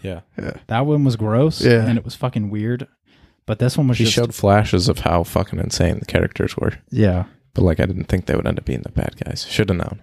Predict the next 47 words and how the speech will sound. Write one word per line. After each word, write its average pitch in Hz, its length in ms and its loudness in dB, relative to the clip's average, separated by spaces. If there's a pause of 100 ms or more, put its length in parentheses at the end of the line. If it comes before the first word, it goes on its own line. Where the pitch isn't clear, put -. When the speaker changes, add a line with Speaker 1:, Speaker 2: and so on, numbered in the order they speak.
(140)
Speaker 1:
Shoulda 110 260 0
Speaker 3:
Yeah. 110 120 4
Speaker 1:
known. - 140 -4 (120)
Speaker 2:
Yeah, - 220 0
and 123 240 -2
we 123 160 2
knew 123 120 4
they 117 120 2
were - 160 -4
insane. - 480 -2
Speaker 1:
He 107 140 -6
hinted 92 300 -8
at 92 140 -14
it. - 100 -20
Speaker 3:
Well, 143 140 4
Anjen 170 480 4
was 131 160 4
a 120 60 4
lot, 110 320 2
uh, 107 260 -2 (100)
held 117 220 0
a 110 40 0
lot 95 220 -4
better. 104 320 -10 (1400)
Yeah, 120 100 -4
you 117 80 0
can 143 60 -4
go. 110 180 -4 (120)
Speaker 1:
Yeah. 95 140 -10 (240)
Speaker 3:
Uh, - 160 -4 (180)
Anjen 180 240 4
was 143 140 2
held 139 340 0 (160)
a 123 80 -2
lot 117 260 -2
better. 107 320 -8 (400)
He - 220 -4
was 117 120 0
just, 117 240 -6
uh, 110 220 -2
Speaker 1:
That's - 120 -14
fine. - 140 -20
Speaker 2:
He 185 80 6
just 175 200 6
seemed 170 200 4
like 147 140 4
a, 131 100 0